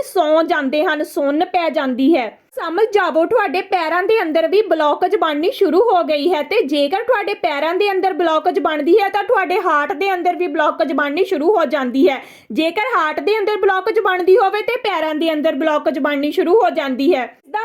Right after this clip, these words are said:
ਮਤਲਬ ਹੈ ਕਿ ਤੁਹਾਡਾ ਕੋਲੇਸਟ੍ਰੋਲ ਵਧਿਆ ਹੋਇਆ ਹੈ। ਤੁਹਾਨੂੰ ਆਪਣੇ ਹਾਈ ਕੋਲੇਸਟ੍ਰੋਲ ਨੂੰ ਜ਼ਰੂਰ ਹੀ ਚੈੱਕ ਕਰਵਾਉਣਾ ਚਾਹੀਦਾ ਹੈ। ਉਸ ਤੋਂ ਬਾਅਦ ਹੈ ਹੱਥਾਂ ਪੈਰਾਂ ਦਾ ਠੰਡਾ ਹੋ ਜਾਣਾ। ਜੇਕਰ ਸਾਡੇ ਹੱਥ ਪੈਰ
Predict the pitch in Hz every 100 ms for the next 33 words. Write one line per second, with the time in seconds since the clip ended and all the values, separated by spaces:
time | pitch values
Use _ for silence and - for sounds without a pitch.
0 | 440 349 320 349 440 359 392 466 494 381
1 | 330 415 440 302 294 339 403 381 269 330
2 | 381 427 320 349 302 294 427 381 311 440
3 | 349 349 339 415 311 381 427 403 370 -
4 | 339 330 427 285 302 302 370 494 427 427
5 | 381 339 339 349 330 302 294 294 311 294
6 | 269 269 294 247 240 _ - 466 480 370
7 | 320 311 466 494 587 427 - 359 370 349
8 | 330 330 480 392 311 294 392 466 311 311
9 | 285 294 254 311 320 523 523 320 262 330
10 | 370 359 - 440 392 349